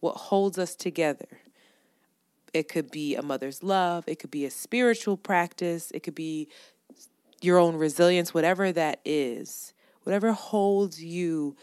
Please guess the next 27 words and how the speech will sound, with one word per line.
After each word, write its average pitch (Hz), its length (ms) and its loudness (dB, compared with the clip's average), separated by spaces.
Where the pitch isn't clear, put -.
together 165 560 -2
and 147 220 -10
keeps - 400 -10
you 160 100 -12
sturdy, - 800 -6
that 147 200 0
is 143 160 -4
the - 120 -8
cloth. - 580 -14
And - 80 -18
so - 140 -10
you 156 100 -8
take 196 300 -10
this 269 160 -6
cloth, 165 500 -6
you 156 100 -8
wrap 139 300 -8
it 156 60 -4
around 139 320 -4
the 131 60 -12
bowl, 127 440 -10
and 170 80 -2
then 185 120 2
you 185 80 0
have 180 180 0
a 147 40 -2
hammer. 180 640 -4